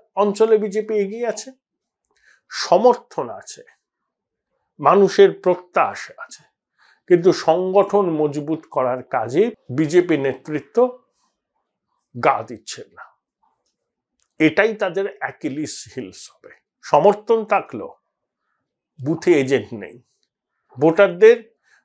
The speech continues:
বাড়ি থেকে নিয়ে গিয়ে ভোট কেন্দ্রে নিয়ে যেতে পারলাম না। তাই যতই পক্ষে হাওয়া থাকুক না কেন, শেষ হাসি হাসা তাদের পক্ষে সম্ভব হবে না। আর মাননীয় দিলীপ বাবুকে বলবো,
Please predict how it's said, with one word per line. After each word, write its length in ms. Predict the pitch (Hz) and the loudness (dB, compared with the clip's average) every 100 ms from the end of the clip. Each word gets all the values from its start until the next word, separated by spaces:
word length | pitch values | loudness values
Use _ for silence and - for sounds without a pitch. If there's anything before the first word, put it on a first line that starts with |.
| _ | _
বাড়ি 380 | 120 139 151 196 | 0 2 2 0
থেকে 340 | 190 214 208 214 | -2 -4 0 -2
নিয়ে 300 | 190 202 196 | 0 2 2
গিয়ে 380 | 202 220 226 | 0 0 2
ভোট 320 | 196 160 170 - | 0 -2 -6 -2
কেন্দ্রে 400 | 202 185 196 185 | -2 0 0 0
নিয়ে 280 | 165 160 | -2 -2
যেতে 220 | 156 156 151 | -2 -4 -4
পারলাম 500 | 131 110 123 104 - | -4 -4 -8 -10 -14
না। 100 | - - _ _ _ _ _ _ _ _ | -20 -20 _ _ _ _ _ _ _ _
তাই 220 | 160 123 - 170 | 0 0 -2 4
যতই 520 | 165 165 240 254 240 | 4 4 6 6 2
পক্ষে 500 | - 208 - - 185 | -2 -2 -2 -2 -2
হাওয়া 360 | - 151 147 | -2 -4 -4
থাকুক 500 | 135 139 127 165 - | -4 -4 -4 -6 -8
না 100 | 127 | -14
কেন, 280 | 110 - 101 123 170 _ _ _ _ _ _ | -12 -10 -8 -10 -12 _ _ _ _ _ _
শেষ 520 | - - 190 190 - - | -10 0 2 2 0 -10
হাসি 460 | - 143 - 156 | -6 -6 -4 -6
হাসা 500 | 139 - 120 - 143 | -6 -10 -14 -6 -6
তাদের 380 | 131 127 101 123 123 | -4 -8 -6 -10 -10
পক্ষে 340 | 117 - - | -12 -12 -12
সম্ভব 460 | 120 - 98 98 92 - | -8 -8 -10 -10 -12 -14
হবে 280 | - - - | -20 -20 -20
না। 180 | - _ _ _ _ _ _ _ _ _ _ - | -20 _ _ _ _ _ _ _ _ _ _ -4
আর 120 | 160 147 | 0 4
মাননীয় 500 | 156 170 226 233 226 | 4 8 6 8 6
দিলীপ 360 | 202 214 202 | 6 -2 -2
বাবুকে 380 | 190 220 202 208 | 2 4 2 -2
বলবো, 480 | 185 180 175 170 127 | -2 -2 -2 -2 -2